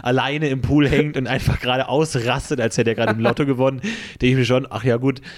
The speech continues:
wer, wer hat diese Anweisung gegeben? Aber an sich spielen die alle gut. Also die machen das schon überzeugend, wo ich mir denke, glaub, ich glaube, in Amerika sind auch einfach die Statisten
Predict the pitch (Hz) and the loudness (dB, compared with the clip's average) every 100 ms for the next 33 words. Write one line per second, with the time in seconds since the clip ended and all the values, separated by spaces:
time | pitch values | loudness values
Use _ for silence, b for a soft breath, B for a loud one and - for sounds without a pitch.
0 | B - 127 123 123 131 120 143 143 139 | B -4 -2 0 0 0 0 0 -2 0
1 | 139 127 117 117 160 - - 139 151 143 | -2 -2 -2 -2 -2 -4 -4 -6 -4 -2
2 | 175 156 220 131 - 107 110 110 117 147 | -2 -2 -2 -4 -2 -4 -2 -4 -4 -6
3 | 147 156 156 147 165 180 123 113 123 123 | -8 -6 -6 -4 -2 -2 -2 -2 -2 -2
4 | 127 120 117 131 139 123 127 135 127 117 | -2 -4 0 -2 0 -2 -2 -4 -4 -4
5 | 123 113 117 113 113 - 107 160 - 107 | -4 -6 -6 -6 -6 -6 -6 -6 -8 -10
6 | 107 | -12